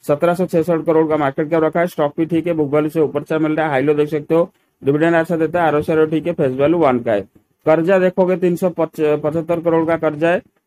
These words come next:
Reserve ज्यादा है, एसेट उससे ज्यादा है, Volume ठीक ठाक है, फ्री cash रखा है, profit में चल रहा है, Earning per share positive, नेट प्रॉफिट positive, dividend देता है, डेट to equity ज़ीरो पॉइंट फ़ाइव वन है। नीचे जाएंगे, देखेंगे, ये company दोस्तों dividend अच्छा देता है, sugar industry में काम करता है,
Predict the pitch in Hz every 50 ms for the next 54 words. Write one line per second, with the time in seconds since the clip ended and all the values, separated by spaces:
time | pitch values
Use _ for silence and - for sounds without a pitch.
0 | _ - 120 131 147 147 143 175 175 170 165 170 160 165 185 175 160 156 - 165
1 | 156 156 151 - 175 160 147 131 123 120 120 120 135 135 147 151 165 175 156 -
2 | 160 156 156 165 160 - 156 147 143 156 151 151 151 147 - 160 160 160 165 143
3 | 143 - 147 156 156 151 160 156 151 151 160 165 208 - _ _ _ _ _ -
4 | - 131 147 160 170 185 185 185 175 - 185 170 170 175 160 170 165 170 165 160
5 | 160 151 156 156 156 160 156 156 - 160 156 147 139 135 147 156 160 156 147 151
6 | 160 160 151 139 135 131 - - 151 143 151 156 165 147 143 135 135 127 151 156
7 | 170 170 - 131 117 113 107 113 107 107 104 98 - _ _ _ _ _ _ -
8 | 143 160 165 202 185 185 185 185 185 185 165 170 165 - 196 185 180 170 165 165
9 | 165 - 151 151 147 147 160 160 165 156 160 - - 170 151 139 131 143 139 151
10 | 156 165 165 156 - - 165 156 156 147 - 160 165 175 185 - 156 135 127 143
11 | 143 151 151 151 147 156 - - 156 156 151 147 143 143 147 151 147 151 147 -
12 | - 160 165